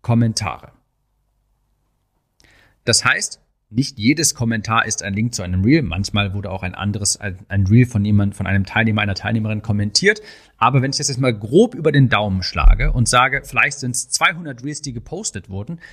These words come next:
zweihundert Personen von dreihundertfünfzig, die am ersten Tag tatsächlich auch ein Reel gepostet haben, das ist nie da gewesen von der Umsetzungsrate.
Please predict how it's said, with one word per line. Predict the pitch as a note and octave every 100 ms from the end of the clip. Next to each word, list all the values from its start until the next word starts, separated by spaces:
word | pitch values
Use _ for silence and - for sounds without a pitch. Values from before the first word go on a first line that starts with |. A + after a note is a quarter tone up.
| - _
zweihundert | - C#3+ F#3 B3 A#3 G#3+ G#3
Personen | - F3+ A#2 A#2 E3+
von | - C#3
dreihundertfünfzig, | B2+ C3+ G3+ G#3 G3+ - F3+ G#3 - - - - - _
die | - G#2 C#3+ G3+ A#3
am | C#3 C#3 -
ersten | E3+ G#3+ - F#3+
Tag | - - E3 -
tatsächlich | C3 B2 - - A3 F#3+ - -
auch | D#3+
ein | A#2 C3
Reel | B2 D#3
gepostet | C3 A#2+ D#3 A3 - F2
haben, | E2 F#2 D#3+ E3 - - _
das | C#3 C#3
ist | - D3 - -
nie | - A#2+ C#3 F#3
da | D3 E3
gewesen | G#3+ G2+ D2 E2 G2+
von | C#3 A#2+
der | A2 C3+
Umsetzungsrate. | F#3 C3+ F#2 - F#2 F2+ F#2+ E2+ F#2 C#3+ F3